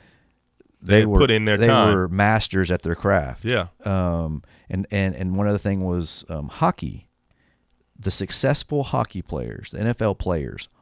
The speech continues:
Speaker 2: all were born within, like, ninety percent were born within a certain age range, and you date that back to the age cutoff as,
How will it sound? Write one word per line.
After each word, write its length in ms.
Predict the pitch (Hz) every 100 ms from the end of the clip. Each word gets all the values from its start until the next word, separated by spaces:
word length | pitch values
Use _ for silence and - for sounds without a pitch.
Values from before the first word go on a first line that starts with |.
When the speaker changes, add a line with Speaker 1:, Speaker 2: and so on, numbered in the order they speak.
| _ _
Speaker 2:
all 340 | - 110 127
were 160 | 123 92
born 760 | 92 - 107 104 82 78 71 90 _ _ _ _
within, 380 | 98 90 85 85 - _ _
like, 180 | 87 -
ninety 260 | 110 107 117
percent 300 | 98 107 85
were 80 |
born 320 | 80 82 92 85
within 260 | 82 85
a 80 | 76
certain 300 | - 85 67
age 260 | - 113 123
range, 420 | 78 62 - - - _ _
and 80 | -
you 60 | 80
date 240 | - 92
that 180 | - 65
back 360 | 101 104 107 -
to 120 | 92
the 140 | 80 -
age 280 | 101 120 -
cutoff 440 | 80 69 71 71
as, 240 | - 78